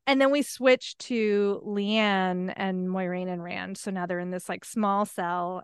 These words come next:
and Rand is like, "What are they <laughs> doing to me?" Um, and she explains shielding to him. Um,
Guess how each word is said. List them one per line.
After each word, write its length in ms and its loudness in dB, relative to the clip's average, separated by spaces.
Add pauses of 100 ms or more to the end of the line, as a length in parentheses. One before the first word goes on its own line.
and 400 -6
Rand 220 -4
is 120 -2
like, 180 -2
"What 340 0
are 120 0
they 240 0
<laughs> 80 -2
doing 520 -2
to 180 -4
me?" 340 -6 (540)
Um, 720 0
and 160 -2
she 120 0
explains 420 0
shielding 440 -2
to 140 -8
him. 460 -8 (680)
Um, 920 -6